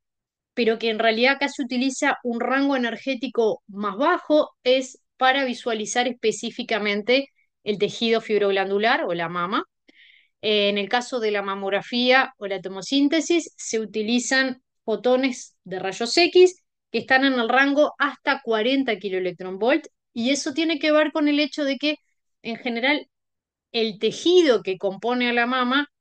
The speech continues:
es un tejido todo muy parecido en cuanto a las propiedades de atenuación que tiene el tejido fibroglandular, que tiene la grasa, que tiene, por ejemplo, un tejido tumoral.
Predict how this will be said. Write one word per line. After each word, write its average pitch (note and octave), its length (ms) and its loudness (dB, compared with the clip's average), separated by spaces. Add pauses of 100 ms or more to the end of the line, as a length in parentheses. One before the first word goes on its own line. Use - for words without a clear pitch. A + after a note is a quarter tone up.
(260)
es C4+ 200 -8
un D4 100 -4
tejido D4 460 0
todo D4+ 220 2
muy C#4+ 160 -2
parecido C#4 680 -2 (880)
en G3+ 160 -14
cuanto A3 260 -2
a A3+ 40 2
las - 160 -2
propiedades B3 520 0
de C4+ 80 0
atenuación A#3+ 960 -2 (500)
que A3 140 -6
tiene B3 240 -2
el B3 60 -4
tejido A3 360 -2
fibroglandular, G#3 840 0
que G#3 100 -6
tiene G#3+ 220 -6
la G3 140 -2
grasa, A3 560 0 (180)
que F#3+ 140 -8
tiene, G#3+ 560 -2 (360)
por G3+ 140 -10
ejemplo, G#3+ 280 -6
un G3+ 60 -4
tejido G3+ 360 0
tumoral. A3+ 500 2